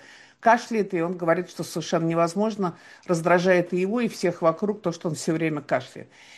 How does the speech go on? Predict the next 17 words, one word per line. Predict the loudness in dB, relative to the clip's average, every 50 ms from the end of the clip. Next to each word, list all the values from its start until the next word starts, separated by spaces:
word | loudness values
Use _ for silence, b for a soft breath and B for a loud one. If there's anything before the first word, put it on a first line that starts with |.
| B B B
На | 4 6 6
этом | 6 6 4 0 -2
всё. | 0 0 0 2 2 2 2 0 -4 -6
Услышимся | -8 -8 -6 -6 -6 -6 -2 -2 -4 -4 -4 -8
через | -8 -2 0 0 0 0 0 -2
неделю. | 0 0 0 2 2 2 2 2
И | 0
только | 2 2 0 2 4 2
я | 4 4 4 4
ещё | 4 0 -4
последнее | 2 2 2 2 2 0 0 0 0 0 -2 -4
должна | -2 -2 -4 -4 -4 -6 -6
сказать | -6 0 0 0 2 2 0 2 0
обязательно. | 0 0 0 2 4 4 4 4 2 -10 -14 -14 -16 -18 -20 b b b b b b -10
Четыре | -10 -4 2 4 4 4 6
года | 6 6 6 8
войны. | 6 6 6 6 2 -2 -8